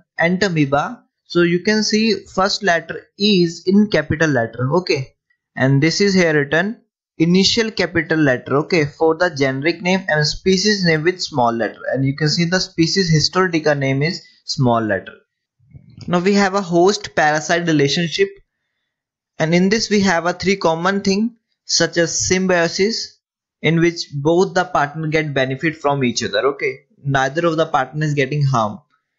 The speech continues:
Another is a commensalism, so in which parasite get benefit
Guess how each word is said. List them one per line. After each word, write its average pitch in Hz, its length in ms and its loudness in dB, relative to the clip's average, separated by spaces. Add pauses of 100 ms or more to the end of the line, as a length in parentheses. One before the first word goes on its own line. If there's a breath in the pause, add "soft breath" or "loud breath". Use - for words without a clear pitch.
(340)
Another 190 340 0
is 196 220 2
a 202 60 0
commensalism, 170 840 0 (400)
so - 140 -2
in 196 160 2
which 220 420 0 (280)
parasite 180 480 -2
get 185 260 -4
benefit 165 520 -2